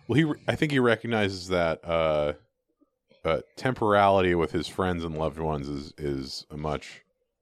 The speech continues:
greater thing than immor-, immortality with, uh,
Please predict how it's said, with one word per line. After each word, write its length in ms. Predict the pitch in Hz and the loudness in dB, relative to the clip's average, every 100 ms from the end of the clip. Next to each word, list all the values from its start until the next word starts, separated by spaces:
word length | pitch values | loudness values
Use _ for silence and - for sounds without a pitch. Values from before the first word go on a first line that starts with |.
| _ _ | _ _
greater 280 | - 82 78 | -2 0 0
thing 280 | 73 78 71 | -4 -6 -6
than 160 | 71 73 | -6 -8
immor-, 320 | 71 78 - - | -8 -10 -10 -8
immortality 840 | 85 82 73 - 73 76 71 69 | -4 -2 -4 -4 -2 -2 -2 -2
with, 240 | 67 65 78 | -6 -6 -4
uh, 240 | 69 67 | -4 -4